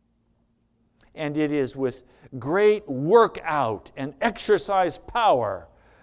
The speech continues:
that I use my muscles to push away from the table.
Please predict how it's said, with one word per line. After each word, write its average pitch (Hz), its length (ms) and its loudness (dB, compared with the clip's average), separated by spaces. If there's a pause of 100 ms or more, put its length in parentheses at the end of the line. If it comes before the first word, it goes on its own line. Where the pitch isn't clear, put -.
(100)
that 170 200 2
I 175 120 4
use 185 340 0
my 180 220 -2
muscles 151 540 -4
to 143 100 -4
push - 340 2
away 175 320 2
from 156 240 -8
the 143 80 -4
table. 135 500 -6